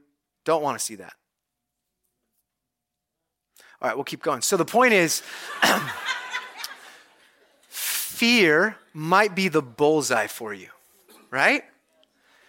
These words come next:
And you, so you have, you know what it is you're supposed to do, and now you're overwhelmed.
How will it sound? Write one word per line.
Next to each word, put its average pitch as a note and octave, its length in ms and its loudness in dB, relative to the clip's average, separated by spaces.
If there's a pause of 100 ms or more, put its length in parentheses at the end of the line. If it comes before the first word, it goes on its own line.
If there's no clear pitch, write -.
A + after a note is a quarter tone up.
(180)
And G#3 160 0
you, G#3 80 0
so - 160 2
you G#3+ 120 4
have, A3 380 4
you E3+ 140 -2
know A3 300 6
what B3 120 6
it G3+ 120 2
is G3+ 180 2
you're F#3+ 80 0
supposed - 240 2
to G3 80 -6
do, D4 280 4 (280)
and G#3 140 2
now A#3+ 100 6
you're C4 200 6
overwhelmed. D4+ 880 6